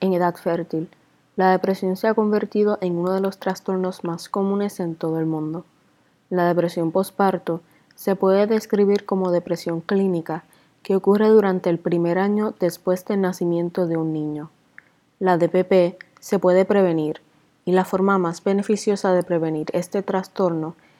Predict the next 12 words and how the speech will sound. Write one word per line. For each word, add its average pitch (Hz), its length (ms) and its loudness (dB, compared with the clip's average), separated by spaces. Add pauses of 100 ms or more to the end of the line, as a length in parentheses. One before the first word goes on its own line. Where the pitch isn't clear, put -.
(220)
es 185 200 -4
la 202 120 2
identificación 180 800 0
temprana 190 720 -2 (100)
de 180 120 -2
las 175 200 -4
mujeres 190 480 -2
en 160 220 -8
riesgo. 156 580 -8 (1200)
La 202 200 2
depresión 185 460 -4
postnatal 196 680 -4